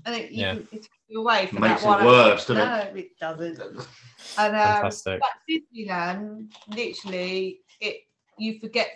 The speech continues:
Speaker 1: the real world outside once you go through those gates.
Speaker 3: Um,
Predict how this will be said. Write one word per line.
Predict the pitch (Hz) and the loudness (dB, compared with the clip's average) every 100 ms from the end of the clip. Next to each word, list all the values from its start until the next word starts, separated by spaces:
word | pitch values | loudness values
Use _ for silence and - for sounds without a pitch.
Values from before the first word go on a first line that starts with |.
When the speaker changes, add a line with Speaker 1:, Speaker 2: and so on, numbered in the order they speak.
| 190 | -12
Speaker 1:
the | |
real | 190 214 196 | -6 -6 -2
world | 190 185 175 | 0 0 -2
outside | 170 - - 180 175 | -4 -4 -4 -4 -4
once | 165 - | -8 -10
you | 175 | -8
go | 170 165 | -6 -6
through | 180 170 | -8 -6
those | 156 156 | -6 -8
gates. | 165 151 - _ - - | -8 -8 -8 _ -18 -2
Speaker 3:
Um, | 107 110 - | 0 0 -4